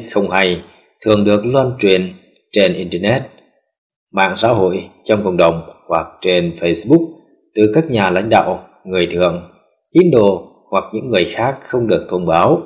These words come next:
hoặc bị lừa vì nhiều lý do khác nhau. Mountaineer Human Rights Organization kêu gọi tất cả người thượng tránh những lời đàm tiếu,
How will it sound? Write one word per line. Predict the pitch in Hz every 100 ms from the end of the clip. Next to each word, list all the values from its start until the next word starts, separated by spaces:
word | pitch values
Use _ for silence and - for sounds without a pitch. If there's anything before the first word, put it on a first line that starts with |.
| - _ _ -
hoặc | 92 -
bị | 90 90
lừa | 90 87 - - _ _ _ _ _
vì | 123
nhiều | 120 113 113
lý | 160
do | 139 107 95
khác | - 120 127
nhau. | 104 87 - - _ _ -
Mountaineer | 120 113 113 110 101 110 151 - _ _
Human | 107 101 95
Rights | 92 90 90 - - _
Organization | 98 92 90 87 95 95 92 87 80 - _ _ _ 165
kêu | 160
gọi | 123 113 120 120
tất | 170 -
cả | 101 135
người | 107 87
thượng | 90 90 87 87 _ _
tránh | 131 131 175 165
những | 117 151
lời | 101 87 82 80 -
đàm | 95 80
tiếu, | 85 95